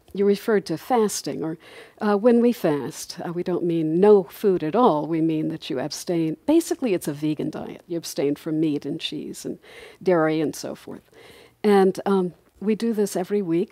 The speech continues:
on Wednesday and Friday. So that sounds like something that might have been invented in the thirteenth century by people who were,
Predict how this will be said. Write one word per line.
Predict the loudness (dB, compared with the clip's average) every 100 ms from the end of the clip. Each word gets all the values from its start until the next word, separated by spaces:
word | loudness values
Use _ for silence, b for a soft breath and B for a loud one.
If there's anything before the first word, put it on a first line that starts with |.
| -6
on | -4 -2
Wednesday | 0 0 -2 -6 -10 -10
and | -12
Friday. | -6 -2 -2 -4 -10 -18 _ _ -20
So | -8 -4 -2 -4 -6
that | -6 -8 -8 _ _ -4
sounds | 4 4 4
like | 0 0
something | 0 0 -2
that | 0
might | 0 -2
have | -4
been | -4 -2
invented | -2 0 -2 -2 -4
in | -2
the | -4
thirteenth | -4 -8 -6 -8 -4
century | -6 -6 -6 -6
by | -6
people | -6 -8 -8
who | -8
were, | -8